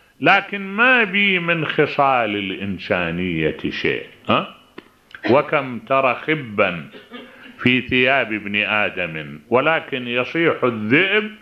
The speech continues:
تحت إهابه. هو صحيح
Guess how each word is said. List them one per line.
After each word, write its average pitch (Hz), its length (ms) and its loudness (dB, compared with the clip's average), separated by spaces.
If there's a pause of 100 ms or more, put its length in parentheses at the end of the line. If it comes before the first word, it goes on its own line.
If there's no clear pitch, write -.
تحت - 320 -2
إهابه. 98 720 0 (1300)
هو 107 140 4
صحيح 151 360 0